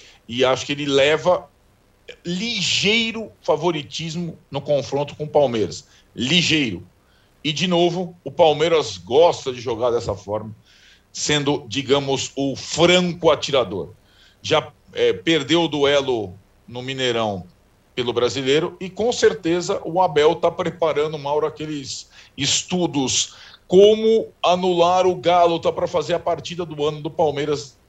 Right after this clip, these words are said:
no confronto que é daqui a um mês. Sobretudo esse primeiro jogo no Allianz Parque pode ser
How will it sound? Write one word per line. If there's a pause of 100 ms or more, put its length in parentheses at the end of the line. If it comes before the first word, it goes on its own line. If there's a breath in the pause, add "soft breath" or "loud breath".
no
confronto
que (340 loud breath)
é
daqui
a
um
mês.
Sobretudo
esse
primeiro
jogo
no (240 soft breath)
Allianz
Parque
pode
ser